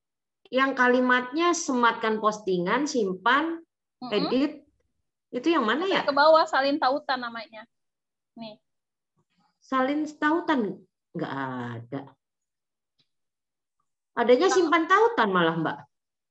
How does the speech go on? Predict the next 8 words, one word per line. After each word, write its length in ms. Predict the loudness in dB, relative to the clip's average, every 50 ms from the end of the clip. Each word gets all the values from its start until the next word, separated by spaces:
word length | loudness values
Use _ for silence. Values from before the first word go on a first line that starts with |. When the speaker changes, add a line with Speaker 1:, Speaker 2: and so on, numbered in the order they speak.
| _ _ _ _ _ _ _ _ _
Speaker 2:
Kalau, 440 | 0 2 4 6 6 6 6 4 2 -4 _ _ _ _ _ 0
eh, 840 | 2 4 4 4 4 4 4 4 4 4 4 4 4 4 2 2 0 -2 -2
postingan 400 | -4 -4 -4 -6 -8 -6 -8 -8 -10
kita 240 | -6 -2 -2 -2 0
pasti 240 | -2 -4 -4 -2 -2
ada 160 | -2 -2 -2
salin 320 | -2 -2 -2 -4 -4 -4 -4
tautan. 680 | -4 -2 -2 -4 -2 -2 0 2 2 2 2 0 -2